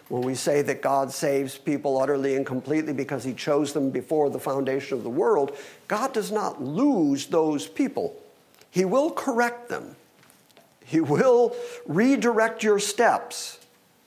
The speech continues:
But he's not gonna lose you. Same thing with Israel. He never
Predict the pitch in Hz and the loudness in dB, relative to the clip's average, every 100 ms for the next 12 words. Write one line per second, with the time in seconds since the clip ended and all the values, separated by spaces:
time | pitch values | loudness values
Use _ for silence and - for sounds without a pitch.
0 | _ _ _ - 147 196 262 233 143 123 | _ _ _ -10 -4 -2 0 0 2 0
1 | 151 160 131 95 78 - - _ _ _ | 0 0 -4 -6 -8 -10 -14 _ _ _
2 | - 254 254 247 240 226 220 294 - 62 | -6 -2 -2 0 -2 0 -2 -4 -6 -8
3 | - - - _ _ _ 120 113 127 160 | -10 -20 -20 _ _ _ -6 -4 0 2
4 | 156 156 160 | 2 0 -4